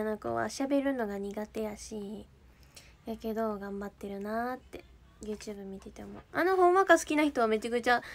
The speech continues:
落ち着く。多分落ち着く、普通に。今までない感じ。落ち着く。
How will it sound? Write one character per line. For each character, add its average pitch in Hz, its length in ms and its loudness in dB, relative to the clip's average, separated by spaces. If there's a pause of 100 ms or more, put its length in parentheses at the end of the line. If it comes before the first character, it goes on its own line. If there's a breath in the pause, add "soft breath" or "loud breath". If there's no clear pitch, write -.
(140 loud breath)
落 254 140 6
ち - 160 0
着 - 80 -12
く。 269 160 2
多 269 160 6
分 269 80 10
落 254 240 4
ち - 40 -6
着 - 40 -8
く、 392 140 8
普 381 60 4
通 240 200 2
に。 214 220 2 (240)
今 277 200 2
ま 320 140 4
で 240 120 4
な 208 240 4
い 214 100 2
感 233 260 2
じ。 220 220 0 (760 loud breath)
落 - 260 -10
ち - 80 -16
着 - 40 -20
く。 - 200 -12